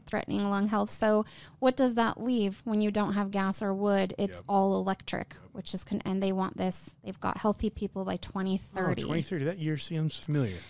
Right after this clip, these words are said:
Speaker 1: Yeah, we won't go through this, but they've got their diversity equity. Um, American Lung, uh, Association, they are sponsored by Pfizer and Moderna.
Speaker 2: Big surprise.
Speaker 1: So,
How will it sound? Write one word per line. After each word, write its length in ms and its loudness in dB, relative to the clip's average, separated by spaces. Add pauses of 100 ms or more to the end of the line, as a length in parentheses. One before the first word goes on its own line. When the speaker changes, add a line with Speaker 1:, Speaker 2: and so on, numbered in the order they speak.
(120)
Speaker 1:
Yeah, 380 2
we 180 -2
won't 200 0
go 120 0
through 180 -2
this, 180 0
but 200 -8
they've 240 -2
got 200 -4
their 160 -2
diversity 1120 -4
equity. 380 -2 (320)
Um, 420 2 (500)
American 480 0
Lung, 380 2 (320)
uh, 220 -2
Association, 640 -2
they 260 -2
are 360 0
sponsored 720 -2
by 500 -2 (260)
Pfizer 400 -2
and 220 -2
Moderna. 480 4 (320)
Speaker 2:
Big 160 -16
surprise. 720 -14 (260)
Speaker 1:
So, 480 2